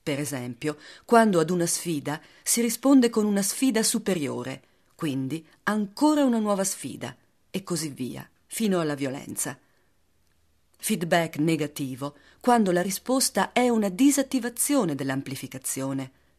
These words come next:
per ritornare ad uno stato di equilibrio. Per esempio, quando ad una sfida si risponde con un sorriso, e la nuova risposta è prima di sorpresa, e poi una risata, fino alla calma.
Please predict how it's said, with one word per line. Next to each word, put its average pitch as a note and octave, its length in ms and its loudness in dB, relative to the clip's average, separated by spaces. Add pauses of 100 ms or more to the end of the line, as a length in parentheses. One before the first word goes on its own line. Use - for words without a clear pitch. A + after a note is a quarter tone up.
(160)
per C#3+ 140 -6
ritornare D#3 560 -2
ad G3 100 -2
uno G#3+ 140 -2
stato C#3+ 380 -4
di C#3+ 140 -6
equilibrio. C#3 680 -12 (760)
Per C3 180 -6
esempio, D3 640 -4 (200)
quando F3+ 340 4
ad D3+ 100 0
una E3 140 0
sfida D3+ 540 -4 (220)
si - 200 -4
risponde A3 520 0
con G3+ 160 -2
un G3 100 0
sorriso, G#3 680 -8 (480)
e F3+ 120 2
la D3+ 140 0
nuova D#3+ 280 4
risposta C#3 680 -6 (260)
è - 140 -16
prima C#4 420 2
di F3+ 80 -2
sorpresa, - 680 -8 (400)
e - 140 -12
poi G#3 280 2
una F3 160 0
risata, - 540 -12 (420)
fino A3 320 -4
alla E3+ 200 -8
calma. - 460 -16